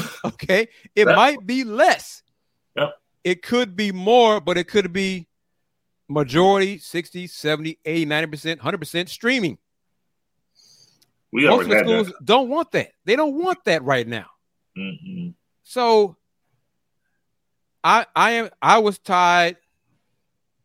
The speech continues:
Speaker 1: damn near at the hip with, or excuse me, with Colorado returning to the Big twelve. I've been sitting on this for a long, long,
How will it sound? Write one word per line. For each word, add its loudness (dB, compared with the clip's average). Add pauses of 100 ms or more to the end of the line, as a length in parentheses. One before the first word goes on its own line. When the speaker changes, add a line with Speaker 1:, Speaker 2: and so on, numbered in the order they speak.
(500)
Speaker 1:
damn -6
near -6
at -4
the -8
hip -2 (320)
with, -10
or 0 (120)
excuse -10
me, -10
with -10
Colorado -4 (360)
returning -10
to -14
the -10
Big -8
twelve. -12 (800)
I've 0
been -4
sitting 0
on -4
this -4
for -10
a -4
long, -2
long, 4